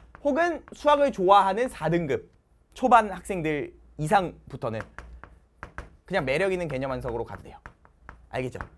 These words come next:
그러면서 알피엠 병행하시고. 오케이? 응. 딱 잡아주는 거야. 여러분 헷갈리지 않게. 센스 있는 문제, 어휴.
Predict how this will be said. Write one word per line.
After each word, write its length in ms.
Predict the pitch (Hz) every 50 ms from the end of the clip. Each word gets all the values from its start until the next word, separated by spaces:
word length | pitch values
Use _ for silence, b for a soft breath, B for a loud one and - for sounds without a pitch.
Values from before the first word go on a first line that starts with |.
| -
그러면서 520 | - - 180 180 190 196 185 160 147 147 170
알피엠 340 | 123 110 107 143 123 110 101
병행하시고. 500 | 92 92 90 87 82 - - - - - - - - _ _ - - _ _ _ - - - - - - _ _ _ _ - - - - - - - - - - - - - - - - - - - - - - -
오케이? 380 | 208 208 240 240 254 262 262 202
응. 220 | 202 190 - - - - _ _ _ _ _ _ _ _ _ - - _ _ _ - - - - _ _ _ _ _ _ _ _ - - -
딱 140 | - - - -
잡아주는 420 | - - - - 139 120 110 107 90
거야. 220 | 82 87 127 - - -
여러분 180 | 98 107 120 139
헷갈리지 340 | 165 - 180 143 120 104 80
않게. 260 | 78 80 - 104 - - _ _ - - - _ _ _ _ - - _ _ _ _ _ _ - _ _ _ _ _ _ _ _ _ _ _ _ _ _ _ - _ b b b b b b b b
센스 480 | - - 277 294 302 302 285 - 330
있는 280 | 311 294 285 277 269 226
문제, 240 | 180 196 196 - - -
어휴. 320 | 185 175 131 101 92